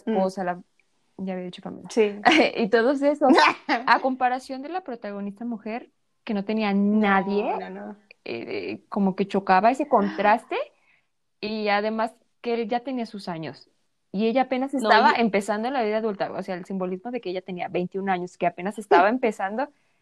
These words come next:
Speaker 2: como que sí, sí choca, ¿no?
Speaker 1: Y ya había vivido más que muchos, ¿no? Ya es que lo que
Speaker 2: Ajá.
Speaker 1: le decía, ¿no?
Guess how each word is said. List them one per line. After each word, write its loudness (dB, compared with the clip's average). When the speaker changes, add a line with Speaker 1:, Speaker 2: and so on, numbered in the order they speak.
Speaker 2:
como 0
que 2
sí, -2
sí -6
choca, 0
¿no? -4
Speaker 1:
Y -2
ya 4
había 0
vivido -4
más -6
que -4
muchos, -6
¿no? -2
Ya 0
es -4
que 2
lo 4
que 6
Speaker 2:
Ajá. -
Speaker 1:
le 0
decía, -6
¿no? -6